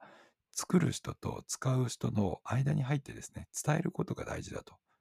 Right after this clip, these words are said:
いうふうに言ってたんですね。もうイギリスで言われてたように、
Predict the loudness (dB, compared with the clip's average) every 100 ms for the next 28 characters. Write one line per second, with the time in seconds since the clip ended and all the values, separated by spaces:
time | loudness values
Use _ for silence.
0 | _ _ 0 2 4 2 0 -8 -12 -10
1 | -10 -8 -4 -4 -4 _ _ -20 -20 -20
2 | -20 _ 2 6 6 4 4 4 6 4
3 | 2 -2 -2 -2 -2 -2 -4